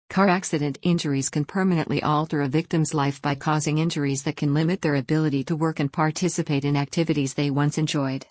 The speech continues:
If you or a loved one has been injured in a car wreck in Mississippi and you believe that your accident was caused by another driver's carelessness, recklessness or negligence, you may be entitled to compensation for your injuries and losses.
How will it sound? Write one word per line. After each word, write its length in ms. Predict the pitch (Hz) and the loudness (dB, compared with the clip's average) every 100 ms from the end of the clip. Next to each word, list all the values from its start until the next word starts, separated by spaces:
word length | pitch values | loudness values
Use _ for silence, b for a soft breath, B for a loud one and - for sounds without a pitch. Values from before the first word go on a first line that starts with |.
| _ _ _ - | _ _ _ -2
If 160 | 202 | 0
you 160 | 220 240 | 4 4
or 80 | 226 | 4
a 60 | |
loved 340 | 180 156 160 - | 4 4 2 0
one 200 | 151 151 | 0 2
has 160 | 143 | 0
been 140 | - 143 | 0 0
injured 360 | 160 156 160 | 0 0 0
in 80 | 143 | 0
a 80 | 139 | -2
car 340 | - 170 160 | -2 -2 0
wreck 240 | 151 143 143 | 2 0 2
in 120 | 139 | 2
Mississippi 580 | 151 160 147 151 147 135 | 2 0 0 0 0 0
and 140 | 143 | 2
you 100 | 151 | 2
believe 320 | 147 151 151 - | 2 4 4 2
that 120 | 139 | -2
your 140 | 151 | 0
accident 480 | 156 170 - 143 139 | 0 0 -2 0 0
was 160 | 147 147 | -2 -4
caused 400 | - 160 160 - | -2 0 0 -2
by 140 | 143 | 0
another 340 | 143 147 160 151 | 2 2 0 0
driver's 540 | 165 151 147 135 135 | 0 0 0 -2 -2
carelessness, 840 | - 175 175 156 - 131 135 - - _ 165 | -2 -2 0 0 0 -2 -2 -6 -10 _ 0
recklessness 640 | 180 185 180 - 170 - | 0 2 0 2 0 0
or 80 | 156 | 0
negligence, 760 | 156 156 135 - 135 131 - - - | 0 0 -2 0 -2 0 -4 -6 -2
you 140 | 180 | 2
may 180 | 170 175 | 4 4
be 140 | 170 | 2
entitled 440 | 147 - 160 165 147 | 2 0 0 0 -2
to 60 | 147 | -4
compensation 760 | 165 156 151 143 156 156 151 | -2 -2 0 0 0 0 -2
for 140 | 139 165 | -2 0
your 160 | 151 | 0
injuries 500 | - 160 170 143 139 | 0 0 0 0 0
and 160 | 160 151 | 0 2
losses. 560 | 143 127 - 127 - | 2 -2 -4 -6 -6